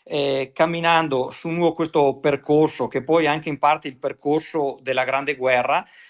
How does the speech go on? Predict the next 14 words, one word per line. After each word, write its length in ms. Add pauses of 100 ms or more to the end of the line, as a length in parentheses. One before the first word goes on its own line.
(220)
abbiamo 400
comunque 400
predisposto 600
delle, 360
predisposto 640
delle 200
postazioni 800 (240)
dove 440
andiamo 380
a 40
spiegare, 640
eh, 840
la 120
geologia 800